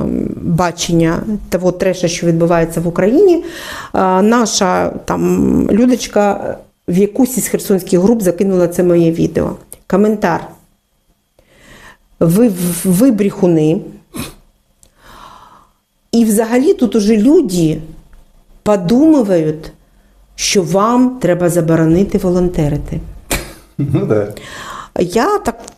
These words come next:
Speaker 1: сьогодні здивувалася, а в мене ж окуляри на лоба полізли.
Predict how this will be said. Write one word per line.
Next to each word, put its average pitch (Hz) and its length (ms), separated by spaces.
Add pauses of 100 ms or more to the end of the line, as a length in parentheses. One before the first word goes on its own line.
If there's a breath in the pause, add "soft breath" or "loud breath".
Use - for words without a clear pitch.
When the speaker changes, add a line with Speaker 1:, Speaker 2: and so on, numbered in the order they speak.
(140)
Speaker 1:
сьогодні 190 640
здивувалася, 185 800
а 208 60
в 196 60
мене 185 260
ж - 160
окуляри 165 340
на 202 100
лоба 226 200
полізли. 226 500